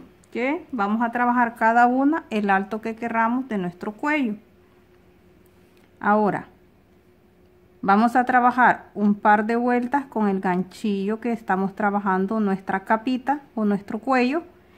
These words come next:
Y después vamos a cambiar por un, un ganchillo menos para que nuestro cuellito se cierre otro poquito. Si no,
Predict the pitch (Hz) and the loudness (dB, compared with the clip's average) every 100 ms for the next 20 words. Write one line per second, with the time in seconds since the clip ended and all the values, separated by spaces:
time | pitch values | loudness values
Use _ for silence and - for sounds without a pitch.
0 | - - 269 285 277 254 247 240 247 240 | -20 -8 -2 0 2 2 4 6 6 4
1 | 226 214 208 208 - 196 185 185 190 - | 4 4 2 2 -2 -2 0 0 -2 -4
2 | 208 202 190 190 - 196 214 233 269 262 | -2 0 0 -2 -2 -2 0 2 4 2
3 | 262 - - _ _ _ _ _ _ _ | 2 -6 -20 _ _ _ _ _ _ _
4 | _ _ 214 220 226 233 226 226 233 226 | _ _ 0 0 0 0 0 0 -6 -2
5 | 233 220 240 240 226 190 180 180 175 190 | -2 -2 -4 -6 -6 -4 -2 -2 -4 -6
6 | - 294 294 - - _ _ _ _ _ | -6 -4 -6 -8 -20 _ _ _ _ _
7 | _ _ _ _ _ _ _ _ _ _ | _ _ _ _ _ _ _ _ _ _
8 | _ _ _ _ _ _ _ _ _ _ | _ _ _ _ _ _ _ _ _ _
9 | _ _ _ _ _ _ _ _ _ _ | _ _ _ _ _ _ _ _ _ _
10 | _ _ _ _ _ - 277 277 262 269 | _ _ _ _ _ -10 2 4 6 4